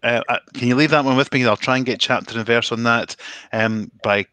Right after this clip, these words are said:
contacting somebody that'll be able to be exactly correct, but we're probably looking at about six or seven classes, depending on the final number. And of course, that changes with practical and non-practical subjects, 'cause non-practical subjects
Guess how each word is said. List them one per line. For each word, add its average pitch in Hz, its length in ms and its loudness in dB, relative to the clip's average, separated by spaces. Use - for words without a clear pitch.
contacting 110 640 -6
somebody 107 460 -4
that'll 90 320 -6
be 107 80 -6
able 92 140 -10
to 98 120 -8
be 98 320 -10
exactly 110 720 -4
correct, 104 260 -6
but 78 120 -12
we're 95 80 -6
probably 131 400 -4
looking 110 260 -8
at - 40 -6
about - 160 -10
six - 400 -8
or 98 100 -4
seven 101 320 -6
classes, 98 380 -6
depending 98 360 -8
on 95 80 -8
the 95 80 -10
final 95 460 -8
number. 92 420 -10
And 107 80 -6
of - 80 -4
course, 104 180 -2
that 113 180 2
changes 104 360 -2
with 101 120 -12
practical 104 380 -4
and 98 80 -8
non-practical 104 540 -4
subjects, 92 340 -8
'cause - 160 -14
non-practical 104 520 -6
subjects - 440 -12